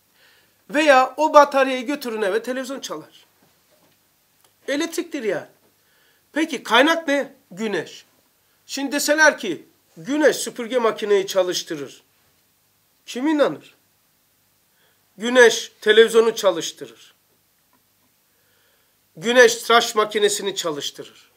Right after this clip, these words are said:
Ne bileyim. Değil mi? Güneş nasıl çalıştırır ya? Ha, daha acayibini söyleyeyim. Çok garibinize gidecek. Bak, iyi dinliyor musunuz beni?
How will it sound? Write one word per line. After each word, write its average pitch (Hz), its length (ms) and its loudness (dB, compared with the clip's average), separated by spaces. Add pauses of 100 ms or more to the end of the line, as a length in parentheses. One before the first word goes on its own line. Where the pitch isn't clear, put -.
(260)
Ne 254 80 -18
bileyim. 247 240 -16 (1700)
Değil 294 140 -6
mi? 247 100 -10 (600)
Güneş 285 320 -2
nasıl 330 200 -4
çalıştırır 214 520 -4
ya? 226 100 -18 (420)
Ha, 330 460 4
daha 269 160 6
acayibini 233 500 2
söyleyeyim. 143 420 -10
Çok - 320 -12
garibinize 262 460 -4
gidecek. 196 340 -14 (520)
Bak, - 140 -16
iyi 226 180 -8
dinliyor 285 240 -4
musunuz 180 260 -12
beni? 135 100 -20